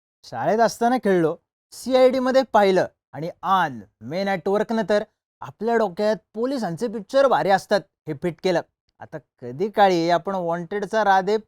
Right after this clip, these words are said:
पोलीस बनून आल्यावर पण शिट्ट्या मारल्यात, पण पोलिसांवरचा पिक्चर म्हणलं की वॉन्टेड आठवत नाही, कमिशनर आमोद शुक्ला पण आठवत नाही. आपल्याला आठवतं थ्रिल, आपल्याला आठवतो सस्पेन्स, आणि हा फील मिळतो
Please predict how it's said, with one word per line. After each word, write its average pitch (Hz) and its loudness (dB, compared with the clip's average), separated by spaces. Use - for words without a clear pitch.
पोलीस 240 -4
बनून 233 -2
आल्यावर 220 2
पण 226 -4
शिट्ट्या 165 -4
मारल्यात, 156 0
पण 175 2
पोलिसांवरचा 175 -6
पिक्चर 226 -8
म्हणलं 175 0
की - -14
वॉन्टेड 180 -2
आठवत 175 0
नाही, 160 -6
कमिशनर 220 -6
आमोद 233 -6
शुक्ला 190 -2
पण 220 -2
आठवत 190 -2
नाही. 160 -2
आपल्याला 180 0
आठवतं 196 0
थ्रिल, 156 -6
आपल्याला 262 0
आठवतो 247 2
सस्पेन्स, 180 -6
आणि 120 -16
हा 143 -4
फील 214 -2
मिळतो 220 -2